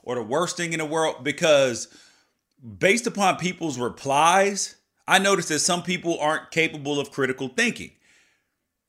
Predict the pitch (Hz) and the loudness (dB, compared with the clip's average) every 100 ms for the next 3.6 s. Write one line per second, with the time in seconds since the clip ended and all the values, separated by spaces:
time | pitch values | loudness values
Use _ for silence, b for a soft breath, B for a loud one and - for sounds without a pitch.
0 | - 180 180 175 156 143 127 120 117 _ | 0 4 4 4 4 2 -2 -6 -10 _
1 | 135 160 196 214 175 190 180 175 - - | -2 4 6 4 4 6 6 4 0 2
2 | 139 156 160 - 170 156 151 139 147 139 | 4 6 4 -2 2 2 2 2 0 0
3 | - - 135 131 123 | -8 -6 -2 -2 -4